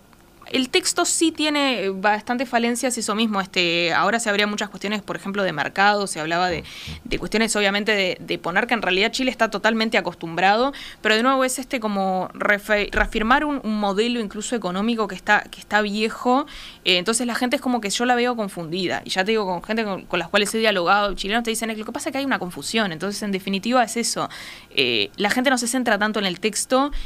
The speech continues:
y es lo que mucho pasa también en, en todas las cuestiones. Este, eh, es necesario cambiar, empiezan a, a, a mirar lo que tienen respecto a lo que se les brinda. Eh, y eso mismo, cu-, eh, cuestiones que capaz que son de derechos,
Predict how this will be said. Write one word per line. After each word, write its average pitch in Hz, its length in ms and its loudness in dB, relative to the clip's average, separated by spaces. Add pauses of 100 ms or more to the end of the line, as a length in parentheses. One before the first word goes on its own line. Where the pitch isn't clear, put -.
(140)
y 233 120 -2
es 320 80 -2
lo 302 140 4
que 196 60 -2
mucho 226 320 -2
pasa 208 260 2
también 175 260 -2
en, 180 160 -6
en 156 140 -6
todas 208 120 0
las 180 100 -6
cuestiones. 175 600 -2
Este, 151 460 -6 (420)
eh, 95 360 -4 (260)
es 254 140 6
necesario 233 420 2
cambiar, 226 480 2
empiezan 233 420 0
a, 220 140 0
a, 190 300 4
a 185 100 4
mirar 208 400 2
lo 196 240 0
que 185 140 -4
tienen 277 440 0
respecto 214 380 -2
a 214 40 2
lo 196 100 -2
que 196 80 -8
se 190 160 -2
les 175 120 -2
brinda. 180 460 0 (420)
Eh, 98 420 -6 (200)
y 190 220 2
eso 190 180 0
mismo, 190 300 0
cu-, 160 100 -4
eh, 180 200 -4 (120)
cuestiones 254 320 2
que 262 120 -4
capaz 233 200 4
que - 80 -8
son 254 160 -2
de 247 80 2
derechos, 226 560 0